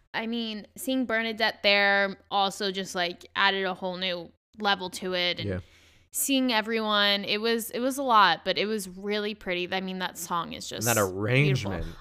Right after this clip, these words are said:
Speaker 1: I'm reading this article, and it says Billy, so James Saplinder?
Speaker 2: Yeah.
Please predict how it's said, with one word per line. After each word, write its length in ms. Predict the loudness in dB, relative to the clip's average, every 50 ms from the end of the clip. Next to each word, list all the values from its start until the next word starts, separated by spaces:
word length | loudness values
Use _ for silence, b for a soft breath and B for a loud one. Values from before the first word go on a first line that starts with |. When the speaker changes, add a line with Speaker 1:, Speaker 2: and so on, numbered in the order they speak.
| B 6
Speaker 1:
I'm 200 | 6 6 6 4
reading 200 | 4 4 4 4 2
this 160 | 2 2 6
article, 440 | 8 8 8 8 6 2 2 4 6 6 4 2 -2 -2 2
and 160 | 2 4 4
it 100 | 2 2
says 280 | 2 4 2 2 2 0 -10 -8 -2
Billy, 220 | 0 2 4 4 4 4 2 -2 -8 -10
so 420 | -2 4 4 6 6 4 2 -4 -10 -6
James 520 | 0 2 2 2 2 0 -2 -6 -8 -10 -12 -8
Saplinder? 880 | -4 -2 -2 -2 0 0 0 0 0 -2 -6 -12 -10 -6 -6 -4 -4 -4
Speaker 2:
Yeah. 260 | -2 -2 -2 -2